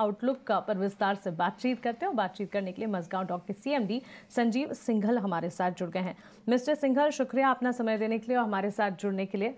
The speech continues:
स्वागत है आपका ईटी नाउ स्वदेश पर। सबसे पहला सवाल तो जो आपने recent contract win किया है दो हज़ार सात सौ चौबीस करोड़ का Indian Navy से, आ, क्या आगे कोई और repeat orders pipeline में है Indian Navy की तरफ से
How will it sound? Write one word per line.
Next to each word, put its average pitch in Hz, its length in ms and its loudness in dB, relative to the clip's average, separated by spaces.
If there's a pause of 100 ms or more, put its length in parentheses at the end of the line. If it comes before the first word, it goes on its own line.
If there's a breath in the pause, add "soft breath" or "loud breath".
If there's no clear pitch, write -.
स्वागत 226 300 2
है 247 60 4
आपका 214 220 0
ईटी 208 180 -4
नाउ 196 140 0
स्वदेश 190 340 -4
पर। 311 100 -2
सबसे 320 320 0
पहला 254 400 0
सवाल 233 380 2
तो 294 100 -6
जो 247 140 0
आपने 247 320 2 (340 loud breath)
recent 269 600 0
contract 233 600 0
win 214 320 4
किया 180 220 -2
है 175 140 -10
दो 262 140 4
हज़ार 262 340 4
सात 190 340 0
सौ 240 120 -4
चौबीस 214 460 0
करोड़ 185 260 -2
का 262 200 2
Indian 233 320 2
Navy 190 300 0
से, - 280 -4 (380 loud breath)
आ, 220 240 8
क्या 330 220 2
आगे 233 340 2
कोई 294 180 2
और 262 300 4
repeat 269 380 0
orders 233 480 2
pipeline 226 520 2
में 254 140 2
है 240 140 2
Indian 220 240 2
Navy 202 260 0
की 233 120 0
तरफ 233 300 0
से 277 280 0